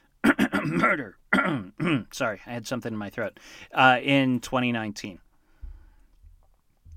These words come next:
Convicted killer Terrence Lewis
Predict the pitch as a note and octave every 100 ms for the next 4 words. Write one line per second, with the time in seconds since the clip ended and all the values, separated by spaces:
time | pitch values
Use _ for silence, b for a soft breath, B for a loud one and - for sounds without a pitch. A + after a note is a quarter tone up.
0 | - - b b b b _ - D#3+ F3
1 | A3 G3 - G#3 F#3 B2+ - - - G3
2 | G#3 G3 - G#2 A2 F#3 C3+ - - -